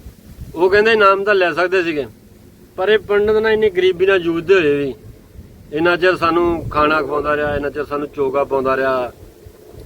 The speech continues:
ਸੇਵਾ ਕਰਦਾ ਰਿਹਾ ਹੋਰ ਪ੍ਰਕਿਰਤੀ ਦੀ ਵੀ।" ਸੋ ਪ੍ਰਮਾਤਮਾ ਨੇ ਉਹਨਾਂ ਨੂੰ ਖਿਆਲ ਦਿੱਤਾ ਇਹਦੀ ਮਦਦ ਕਰਨ ਦਾ। ਸੋ ਦੋਸਤੋ, ਇਹ ਗੱਲ ਹੈ, ਅਗਰ ਆਪਾਂ ਅਮੀਰੀ ਗਰੀਬੀ ਆਉਣੀਆਂ ਜਿਹੜੀਆਂ ਚੀਜ਼ਾਂ ਨੇ,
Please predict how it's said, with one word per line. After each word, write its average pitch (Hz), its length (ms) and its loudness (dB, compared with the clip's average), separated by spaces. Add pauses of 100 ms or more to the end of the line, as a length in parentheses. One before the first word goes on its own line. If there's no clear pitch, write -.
(100)
ਸੇਵਾ 143 260 2
ਕਰਦਾ 135 300 0
ਰਿਹਾ 143 140 2
ਹੋਰ 131 200 -2
ਪ੍ਰਕਿਰਤੀ 127 480 -10
ਦੀ 117 160 -10
ਵੀ।" 107 140 -14 (1400)
ਸੋ 185 420 0 (840)
ਪ੍ਰਮਾਤਮਾ 170 560 0
ਨੇ 190 80 2
ਉਹਨਾਂ 190 160 2
ਨੂੰ 180 120 0
ਖਿਆਲ 147 260 2
ਦਿੱਤਾ 135 320 -4
ਇਹਦੀ 147 120 -4
ਮਦਦ 123 340 -6
ਕਰਨ 104 240 -10
ਦਾ। 123 160 -12 (1900)
ਸੋ 156 200 0
ਦੋਸਤੋ, 185 640 2 (400)
ਇਹ 190 160 2
ਗੱਲ 160 320 0
ਹੈ, 156 60 2
ਅਗਰ 175 180 0
ਆਪਾਂ 190 560 2 (440)
ਅਮੀਰੀ 165 320 0
ਗਰੀਬੀ 175 360 0
ਆਉਣੀਆਂ 170 260 0
ਜਿਹੜੀਆਂ 151 240 -2
ਚੀਜ਼ਾਂ 120 300 -8
ਨੇ, 95 80 -16